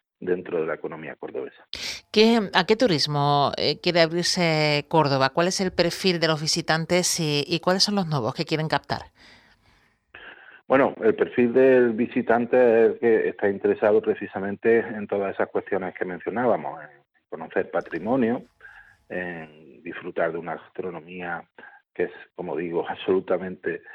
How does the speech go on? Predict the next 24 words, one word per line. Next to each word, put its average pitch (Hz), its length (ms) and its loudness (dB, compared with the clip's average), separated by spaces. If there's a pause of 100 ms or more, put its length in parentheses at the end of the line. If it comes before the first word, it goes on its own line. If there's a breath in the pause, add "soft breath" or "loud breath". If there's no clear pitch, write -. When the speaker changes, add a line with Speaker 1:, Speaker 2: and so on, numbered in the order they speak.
(220 loud breath)
Speaker 1:
envidiable. 120 760 2
Y 104 100 -4
luego, 120 160 4
por 131 120 0
otra 127 200 0
parte, 123 500 -2 (400 soft breath)
todo 104 300 4
ese 107 180 -2
turismo 101 460 -2
que - 80 -4
busca, 95 600 0 (180)
eh, 71 600 -6
esos - 300 -6
destinos 92 720 -8 (580 soft breath)
que 85 420 -2
están 87 400 -6
tan 92 160 0
relacionados 87 640 -4
con, 82 420 -6
con 95 200 -4
la 90 100 -6
naturaleza, 92 840 -2
con 82 240 -12
huir 90 420 -12